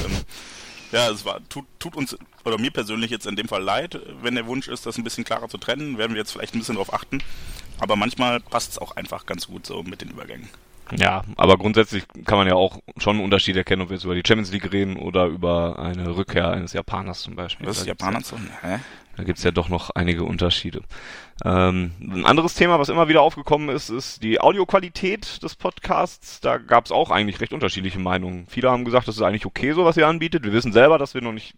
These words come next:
Speaker 2: sicherlich noch nicht am Optimum sind, wie man so schön sagt, noch nicht bei den hundert Prozent, um in Fußballersprache zu bleiben. Da geht auf jeden Fall noch was nach oben. Ähm, wir sind da auch dran,
Speaker 1: Kannst du noch
Speaker 2: wollen
Speaker 1: ein paar Floskeln einbauen, bitte?
Speaker 2: <laughs> Jetzt, nee, jetzt
Speaker 1: Bitte,
Speaker 2: hab ich
Speaker 1: doch,
Speaker 2: alle
Speaker 1: doch,
Speaker 2: aufgebraucht
Speaker 1: doch, komm,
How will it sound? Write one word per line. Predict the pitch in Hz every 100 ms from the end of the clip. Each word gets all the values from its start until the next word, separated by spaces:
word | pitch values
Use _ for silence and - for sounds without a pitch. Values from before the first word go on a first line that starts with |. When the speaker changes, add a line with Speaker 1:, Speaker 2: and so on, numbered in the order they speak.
| -
Speaker 2:
sicherlich | 113 156 139 131
noch | 127
nicht | 123 -
am | 110
Optimum | 165 - 156 156 170
sind, | 143 160 190 - - - - - -
wie | 139
man | 143
so | 139
schön | - 151 143
sagt, | 139 -
noch | 110
nicht | 135 -
bei | 127
den | 127
hundert | 123 127 110
Prozent, | 120 - 131 139 147
um | - 120
in | 104
Fußballersprache | - 151 - 147 139 127 131 135
zu | -
bleiben. | 123 120 131 120
Da |
geht | 101 127
auf | 151 127
jeden | 127
Fall | 123
noch | 117 113
was | 117
nach | 107 -
oben. | 131 143 175 - - - - - -
Ähm, | - 110 107
wir | 104
sind | 101 160
da | 147
auch | 104
dran, | 95 101
Speaker 1:
Kannst | 110
du | 117
noch |
Speaker 2:
wollen | 117 156
Speaker 1:
ein |
paar | - 104 95 -
Floskeln | - 101 - 101 95 -
einbauen, | 98 95 -
bitte? | 160 110 104 - - _ - - -
Speaker 2:
<laughs> | - - - - - -
Jetzt, | 110 -
nee, | 123 127
jetzt | 113
Speaker 1:
Bitte, | 113
Speaker 2:
hab | 113
ich |
Speaker 1:
doch, | 135
Speaker 2:
alle | 123
Speaker 1:
doch, | 135
Speaker 2:
aufgebraucht | - 113 95
Speaker 1:
doch, | 104
komm, | 160